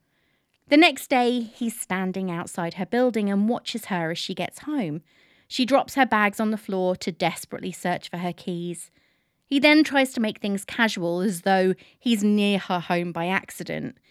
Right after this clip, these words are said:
even though he lives nowhere nearby. To be honest, he is not the best at playing games, and for a moment it seems as though she's gonna call him out on it. But possibly she just doesn't care enough,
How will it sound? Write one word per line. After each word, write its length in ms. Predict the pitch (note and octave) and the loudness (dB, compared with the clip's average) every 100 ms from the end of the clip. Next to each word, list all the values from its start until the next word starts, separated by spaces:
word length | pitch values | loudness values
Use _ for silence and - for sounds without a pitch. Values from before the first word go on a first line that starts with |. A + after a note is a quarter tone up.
| _ _ | _ _
even 340 | G#3 G#3 G3 | -2 0 2
though 140 | F#3 F3+ | 0 -2
he 160 | F3+ | -2
lives 280 | E3+ F3 D#3+ | -2 -2 -2
nowhere 360 | E3+ D#3+ D3+ D3+ | -4 -2 -4 -2
nearby. 800 | D#3+ D#3 D#3+ G#3 G3+ D3+ B2 - _ _ _ _ _ _ _ _ | -2 -4 -4 -4 -2 -2 -4 -10 _ _ _ _ _ _ _ _
To 100 | - | -2
be 120 | C#4+ C#4 | 4 4
honest, 480 | A#3+ A#3 A#3 - | 6 2 0 -4
he 360 | - D#4 F4+ D#4 | -4 -2 2 2
is 160 | C4 E4 | 2 0
not 400 | G4+ A4 - - | -2 -8 -10 -6
the 80 | C#4+ | 0
best 480 | C#4 C#4 A#3 - | 2 2 0 -6
at 160 | A#3 - | -10 -10
playing 360 | - A#3 A3 G#3+ | -4 -2 0 0
games, 580 | G#3+ F#3+ E3 E3 - - _ _ _ - | -2 -2 -4 -8 -10 -18 _ _ _ 0
and 160 | B3 | 0
for 140 | C4 D4 | 4 4
a 60 | |
moment 360 | D4 D4+ D4 C4+ | 6 6 4 2
it 160 | - | -2
seems 300 | - C4 B3+ | 0 2 2
as 100 | A3 | 0
though 140 | G3+ G3 | 0 -2
she's 240 | - G3+ | -2 -6
gonna 180 | G3 F#3+ | -4 -6
call 240 | - F#3 | -4 -4
him 160 | F3 F#3+ | 0 0
out 260 | G#3+ A#3 F3 | 0 -2 -4
on 120 | D#3+ | -4
it. 180 | A#2 - _ _ _ _ _ - | -6 -10 _ _ _ _ _ -2
But 220 | C#4+ C4+ | -2 -2
possibly 500 | - G4+ F4+ C4+ C4 | -8 -6 -4 -2 -2
she 220 | C4 C4 | -2 -4
just 240 | A#3+ A#3 - | -2 -4 -2
doesn't 260 | F3 F3+ | -4 -4
care 300 | - F#3 F#3 | -4 0 0
enough, 500 | G3+ A3 E4 - - | 2 0 0 -4 -20